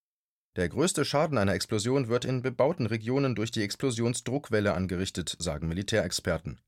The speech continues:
Sie verursacht plötzliche starke Druckschwankungen, statischer Über- und Unterdruck und orkanartige Winde, dynamischer Druck.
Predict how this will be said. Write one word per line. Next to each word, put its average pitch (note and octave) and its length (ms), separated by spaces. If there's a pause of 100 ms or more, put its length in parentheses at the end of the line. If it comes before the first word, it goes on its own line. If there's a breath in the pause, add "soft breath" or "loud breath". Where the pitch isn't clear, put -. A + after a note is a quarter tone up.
(380 loud breath)
Sie E3+ 160
verursacht C#3+ 560
plötzliche B2+ 500
starke A#2 400
Druckschwankungen, A2+ 800 (180 loud breath)
statischer A2+ 560
Über- G2+ 260
und F2+ 140
Unterdruck A2 480 (220 soft breath)
und C3+ 200
orkanartige A#2+ 840
Winde, B2+ 320 (120)
dynamischer G#2 460
Druck. - 320